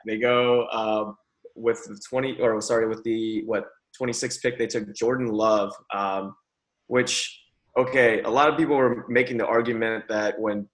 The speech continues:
Brett Favre was there, Aaron Rodgers was in the same situation. They drafted him, setting him up for, you know,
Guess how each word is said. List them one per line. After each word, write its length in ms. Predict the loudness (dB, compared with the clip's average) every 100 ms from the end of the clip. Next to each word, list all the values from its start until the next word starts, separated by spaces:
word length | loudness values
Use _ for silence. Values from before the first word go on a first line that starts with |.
| 2
Brett 320 | 4 4 0
Favre 500 | 0 4 6 4 2
was 180 | -4 2
there, 420 | 6 6 6 4
Aaron 260 | 6 6 6
Rodgers 400 | 4 4 0 -6
was 160 | -6
in 60 | -6
the 40 |
same 240 | -2 -2 0
situation. 540 | -4 -2 -2 -2 -4
They 80 | -4
drafted 400 | 2 2 2 -2
him, 100 | -4
setting 320 | -2 -2 0
him 220 | -2 -2
up 160 | -2 -2 -6
for, 360 | -6 -4 -6 -14 _
you 160 | -10
know, 280 | -6 -4 -6